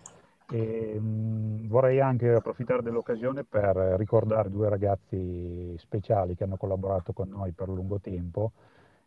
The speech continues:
che ho la, ho avuto la fortuna di conoscere personalmente e che non ci sono più oggi.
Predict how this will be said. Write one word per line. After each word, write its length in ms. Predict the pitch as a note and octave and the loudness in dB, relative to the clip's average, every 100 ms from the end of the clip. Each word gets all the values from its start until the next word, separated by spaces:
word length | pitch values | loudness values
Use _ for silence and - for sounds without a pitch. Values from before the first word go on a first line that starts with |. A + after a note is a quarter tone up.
| - - | -20 2
che 100 | A#2 | 6
ho 80 | |
la, 80 | A2 F#2+ | 6 4
ho 120 | B2 | 0
avuto 280 | G#2+ A#2 A2 | 0 2 2
la 60 | |
fortuna 400 | G#2+ A2+ G2 A#2 | 4 2 2 2
di 100 | G#2 | 4
conoscere 480 | G2+ G#2+ G#2+ F#2 G2+ | 2 2 2 0 0
personalmente 1000 | F#2+ G#2 G#2+ G#2+ A#2+ A#2 G#2+ G#2+ G2+ - | -2 -2 0 2 4 4 2 0 0 2
e 560 | B2 A#2+ A2 F#2+ F#2 F#2 | 2 4 2 2 0 -4
che 160 | - G2+ | -6 -4
non 160 | G2+ F#2+ | -4 -4
ci 100 | G#2+ | -6
sono 220 | G2 E2+ | -8 -8
più 180 | - A2 | -4 -2
oggi. 480 | F2+ F#2+ E2 E2 | -2 -4 -6 -8